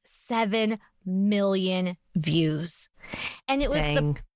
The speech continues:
Speaker 1: part one of his series that he does on turning internet drama into parody songs. You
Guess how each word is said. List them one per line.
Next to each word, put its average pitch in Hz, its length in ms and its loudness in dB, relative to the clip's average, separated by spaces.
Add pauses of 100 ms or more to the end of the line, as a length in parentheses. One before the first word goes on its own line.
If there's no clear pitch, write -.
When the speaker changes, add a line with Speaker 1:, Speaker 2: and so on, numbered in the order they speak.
(140)
Speaker 1:
part 381 460 0
one 254 280 0
of 202 120 -2
his 262 180 -2
series 226 400 0
that - 160 -2
he 240 140 -4
does 190 360 0 (400)
on 226 240 2 (100)
turning 339 680 0 (320)
internet 370 540 0
drama 254 800 0 (280)
into 285 500 0
parody 170 560 0
songs. 156 640 0 (400)
You 220 100 -14